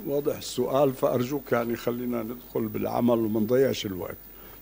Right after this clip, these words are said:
قلت له: "معلش، بس أنا عندي اقتراح أقدمه كعضو في هذا المجلس،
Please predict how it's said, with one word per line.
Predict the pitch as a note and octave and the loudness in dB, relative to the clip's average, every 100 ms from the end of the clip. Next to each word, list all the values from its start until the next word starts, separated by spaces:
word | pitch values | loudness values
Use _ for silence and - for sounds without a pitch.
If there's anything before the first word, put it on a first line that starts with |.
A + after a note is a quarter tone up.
| - | -2
قلت | D#3 | 4
له: | D3+ | 6
"معلش، | D3+ C#3+ B2 | 6 4 0
بس | D#3+ A#2+ D#3 | -2 0 2
أنا | B2+ | 4
عندي | C3+ C#3 B2+ | 4 2 0
اقتراح | A#2+ - C#3 C#3+ D3 - - - - - - - - - | -6 2 6 8 6 0 -14 -20 -20 -20 -20 -20 -16 -10
أقدمه | A#2+ C3+ C3 C3 A#2+ A2+ - | 6 6 8 8 8 8 6
كعضو | B2 C3+ B2+ B2+ C#3 - - - - - - - - - - | 6 6 8 6 6 0 -16 -20 -20 -20 -20 -20 -20 -10 2
في | A#2+ | 2
هذا | B2 A#2+ | 4 2
المجلس، | A2+ A#2+ A2+ B2+ A#2 | 2 0 0 -2 -4